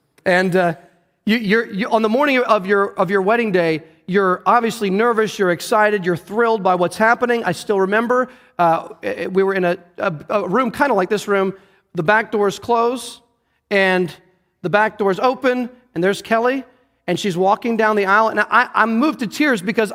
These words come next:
I'm thinking, "This is unbelievable," that, first of all, who, who, what hap-, how is this happening right now? What, what is going on right now? Her dad is okay with this. He's walking down the aisle. He's bringing her to me.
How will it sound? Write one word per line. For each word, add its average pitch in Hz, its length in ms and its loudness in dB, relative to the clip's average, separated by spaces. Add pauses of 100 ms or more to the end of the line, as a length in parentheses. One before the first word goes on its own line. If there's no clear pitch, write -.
I'm 214 140 2
thinking, 214 300 -2
"This 262 160 -2
is 202 200 -6
unbelievable," 196 720 0 (320)
that, 202 320 0 (600)
first 285 200 0
of 214 80 -2
all, 170 140 2
who, 285 460 0
who, 294 200 2
what 262 300 0
hap-, 269 300 2
how 320 260 4
is 262 80 0
this 262 100 -2
happening 208 380 0
right 175 160 0
now? 151 120 0
What, 254 140 2
what 320 140 0
is 254 100 0
going 247 220 0
on 254 200 4
right 214 160 2
now? 185 160 2 (200)
Her 254 120 2
dad 254 340 2
is 233 120 0
okay 214 240 0
with 359 160 0
this. 359 200 0 (160)
He's 277 180 2
walking 285 300 4
down 247 180 4
the 254 80 0
aisle. 247 200 6
He's 220 200 0
bringing 247 320 2
her 254 100 4
to 240 80 0
me. 247 220 2